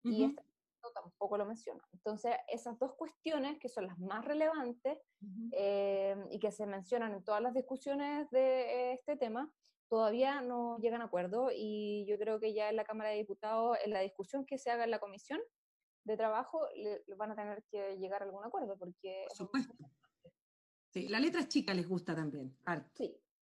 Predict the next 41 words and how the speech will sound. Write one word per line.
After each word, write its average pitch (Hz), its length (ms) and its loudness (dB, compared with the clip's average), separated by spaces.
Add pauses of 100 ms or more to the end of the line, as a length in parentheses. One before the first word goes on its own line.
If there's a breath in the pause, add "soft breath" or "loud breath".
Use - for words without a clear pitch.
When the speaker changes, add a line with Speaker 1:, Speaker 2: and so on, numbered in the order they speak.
(320)
Speaker 2:
Sí. - 220 -8
Speaker 1:
Sí, - 180 -12 (300)
la 170 160 -2
letra 175 320 -6
chica. - 240 -20 (560 soft breath)
Bueno, 190 260 6
Speaker 2:
Bueno, 202 160 4
esperemos 254 340 0
Speaker 1:
y - 20 -2
Speaker 2:
que 254 160 4
Speaker 1:
esta 269 180 -2
Speaker 2:
eso 254 100 4
lle-, 240 360 0
llegue 247 340 4
a 233 80 6
buen 240 240 4
puerto. 165 420 -2 (180)
Por 185 100 -4
supuesto, 240 340 2
Speaker 1:
Sí. - 40 4
Speaker 2:
vamos 247 160 8
a - 20 2
estar 226 160 -2
atentas, 220 420 -2
por 208 160 -4
supuesto. - 380 -12 (160)
Speaker 1:
Sí, 294 260 -4
súper 254 280 0
atentas 254 400 2
y 254 40 4
ahí 233 240 2
inf-, 240 180 -6
ir 233 140 0
informando 220 500 0
el 226 80 0
paso 220 200 -4
a - 40 -8
paso. - 300 -8 (540 soft breath)
Speaker 2:
Perfecto. - 280 -2
Speaker 1:
Em, 220 840 6 (400)
bueno, 190 280 6